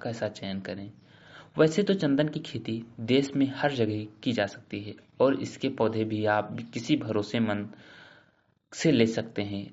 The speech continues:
लाल चंदन मिट्टी में अच्छी तरह से उड़ जाता है और इसकी नर्सरी तैयार करने के बाद इसकी खेती स्टार्ट करें। यह आपको इसकी नर्सरी किसी नर्सरी से ही खरीद लेनी चाहिए।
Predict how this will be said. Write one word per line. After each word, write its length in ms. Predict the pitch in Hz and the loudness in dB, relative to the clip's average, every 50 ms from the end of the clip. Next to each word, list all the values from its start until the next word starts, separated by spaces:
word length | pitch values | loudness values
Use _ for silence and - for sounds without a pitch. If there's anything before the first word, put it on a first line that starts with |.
| - - | -6 -2
लाल 280 | 127 131 131 139 151 147 | 0 4 4 4 4 4
चंदन 340 | - 135 120 113 117 113 | 2 2 2 2 2 2
मिट्टी 360 | 113 113 107 107 - - 107 107 | 2 0 -2 -2 -4 -4 -4 -2
में 280 | 107 104 104 107 107 - - _ - | -2 -4 -6 -8 -10 -14 -14 _ -8
अच्छी 300 | 117 117 - - - 131 | -8 -6 -4 -4 -4 -2
तरह 220 | - - 104 101 | -2 0 0 -2
से 280 | 101 - - 101 - - - _ _ _ _ _ _ _ _ _ _ _ _ | -2 -4 -6 -6 -8 -8 -12 _ _ _ _ _ _ _ _ _ _ _ _
उड़ 80 | 117 117 | -2 0
जाता 300 | 117 123 117 113 - - | 2 2 2 2 2 0
है 280 | 120 120 120 123 123 - - - - _ _ _ _ | -2 0 -2 -4 -4 -6 -10 -16 -20 _ _ _ _
और 360 | - - 135 139 147 - - - | -6 0 2 2 2 2 -2 -8
इसकी 280 | 131 - - - - 120 | -10 -10 -8 -6 -4 -2
नर्सरी 420 | 117 113 107 - - 104 104 104 101 | -2 -2 -2 -4 -4 -2 -2 -2 -2
तैयार 400 | - 107 104 104 107 110 123 123 | -2 -2 0 2 2 2 2 2
करने 300 | - 113 107 104 104 104 | 0 -2 -2 -2 -6 -6
के 160 | - 104 101 | -4 -4 -2
बाद 340 | 101 101 98 98 98 95 - | -2 -2 -2 -2 -4 -6 -8
इसकी 260 | - - - - 120 113 | -10 -12 -6 -6 -4 -4
खेती 540 | - - 107 98 - - 101 101 101 - - | -4 -6 -8 -8 -6 -4 -4 -4 -4 -4 -6
स्टार्ट 340 | 101 - - 101 92 95 - | -10 -2 0 0 0 0 -2
करें। 300 | - 98 95 98 98 98 - - - - - - _ - - - | -4 -6 -6 -6 -8 -10 -12 -16 -20 -20 -20 -20 _ -20 -6 0
यह 180 | 139 143 139 - - | 0 0 0 2 2
आपको 380 | 120 120 117 120 - 120 113 | 0 0 0 -2 -2 -2 -2
इसकी 300 | 104 95 95 - - 113 | -2 -2 -6 -8 -8 -8
नर्सरी 440 | 113 110 107 104 - 110 104 104 107 104 | -4 -4 -4 -4 -4 -6 -4 -4 -4 -6
किसी 320 | - - 110 - - 110 | -6 -8 -8 -6 -6 -6
नर्सरी 420 | 110 117 120 120 - 127 113 110 | -4 -2 -4 -4 -4 -4 -6 -6
से 180 | 107 - - 104 | -6 -4 -4 -4
ही 360 | 101 98 98 101 101 101 101 101 | -4 -4 -2 -2 -2 -2 -4 -6
खरीद 420 | - - - 120 117 104 98 95 | -8 -6 -2 0 0 0 0 -2
लेनी 220 | 98 101 101 101 | -2 -2 -2 -4
चाहिए। 480 | 98 - 101 101 104 104 98 104 110 | -6 -6 -6 -4 -2 -2 -2 -2 -4